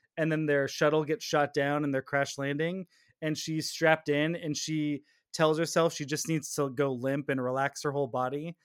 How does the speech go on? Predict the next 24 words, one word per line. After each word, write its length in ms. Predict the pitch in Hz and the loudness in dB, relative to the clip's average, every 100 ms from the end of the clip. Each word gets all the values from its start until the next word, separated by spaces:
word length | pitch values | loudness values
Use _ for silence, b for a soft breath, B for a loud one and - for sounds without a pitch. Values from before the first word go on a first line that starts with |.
| _ - | _ -6
so 140 | 151 | -2
that 100 | 147 | 0
she 80 | 156 | 2
has 140 | 139 | 0
a 40 | 131 | 2
better 240 | 139 139 | 0 0
chance 280 | - 147 143 | -2 -2 -4
of 80 | 131 | -4
surviving 420 | 139 135 135 139 | -2 0 0 -2
the 80 | 131 | -2
crash. 480 | 143 139 151 - B B 123 | 0 2 0 -2 B B -8
And 100 | 151 | 2
that 160 | 170 170 | 4 4
stuck 320 | - 202 - | 2 2 4
with 180 | 202 202 | 4 4
me 120 | 160 | 0
'cause 160 | 143 151 | 0 4
I 80 | 147 | 4
had 120 | 143 | 4
never 300 | 160 170 175 | 2 4 2
before 400 | 165 - 165 156 | 0 0 2 2
read 480 | 151 151 147 139 135 b b _ 170 | 4 6 6 4 -4 b b _ 0
anything 480 | 170 175 175 165 | 4 4 4 2
about 640 | 156 151 143 139 - - | 4 6 6 4 0 -6